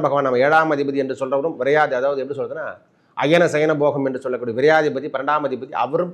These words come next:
உச்சத்துக்கு அடையக்கூடிய காலம். இந்த நேரத்துல விரயம் என்பது இருக்கும், நான் இல்லைன்னே சொல்ல, கொஞ்சம் தாக்கம் என்பது கொடுக்குற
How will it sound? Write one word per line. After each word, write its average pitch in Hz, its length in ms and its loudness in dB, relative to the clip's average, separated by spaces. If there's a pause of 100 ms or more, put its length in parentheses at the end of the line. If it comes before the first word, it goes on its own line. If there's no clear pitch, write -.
(160)
உச்சத்துக்கு 170 440 -4
அடையக்கூடிய 139 440 0 (120)
காலம். 143 260 2 (400)
இந்த 131 200 0
நேரத்துல 180 420 4
விரயம் 170 320 4
என்பது 147 280 0
இருக்கும், 160 240 -2
நான் 127 140 -2
இல்லைன்னே 143 220 -2 (100)
சொல்ல, 131 160 -2 (680)
கொஞ்சம் 120 280 -4
தாக்கம் 170 340 6
என்பது 147 300 4
கொடுக்குற 151 260 4